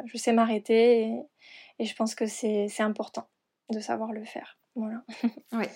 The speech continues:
Speaker 2: t'as raison. Je, je suis d'accord avec toi, et, euh, et c'est indispensable pour après, euh,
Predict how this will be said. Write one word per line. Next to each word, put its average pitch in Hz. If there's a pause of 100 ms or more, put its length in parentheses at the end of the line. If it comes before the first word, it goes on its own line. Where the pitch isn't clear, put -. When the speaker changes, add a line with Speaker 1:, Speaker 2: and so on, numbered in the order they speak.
Speaker 2:
t'as 226
raison. 202 (180)
Je, 220
je 208
suis 208
d'accord 220
avec 220
toi, 240
et, 190
euh, 175 (600)
et 202
c'est -
indispensable 226
pour 220
après, 220
euh, 196